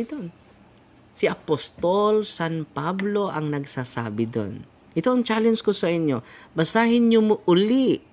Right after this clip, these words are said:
muli ang unang Timoteo chapter three verse fifteen. Anong sabi niya? "The church is the pillar and the foundation of truth." Ang simbahan. So, kung hindi nyo yan binabasa,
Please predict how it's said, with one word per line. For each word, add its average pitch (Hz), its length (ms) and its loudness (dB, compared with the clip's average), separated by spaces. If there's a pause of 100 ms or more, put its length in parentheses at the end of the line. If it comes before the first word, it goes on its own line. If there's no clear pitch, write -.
(320)
muli 185 480 2 (320)
ang 160 160 0
unang 240 320 0
Timoteo 220 480 2
chapter 208 400 0
three 208 240 -2
verse 190 240 -2
fifteen. 160 560 0
Anong 180 240 -2
sabi 180 320 2
niya? 262 320 0 (400)
"The 147 160 6
church - 720 2 (400)
is 180 400 6
the 180 80 4 (240)
pillar 311 640 2 (720)
and 151 240 2
the 131 80 0
foundation 135 800 0
of 127 160 -2
truth." - 580 -8 (140)
Ang 131 120 -4
simbahan. 143 880 -2 (960)
So, 208 500 6
kung 208 160 0
hindi 240 300 6
nyo 311 160 6
yan 277 240 4
binabasa, 247 800 2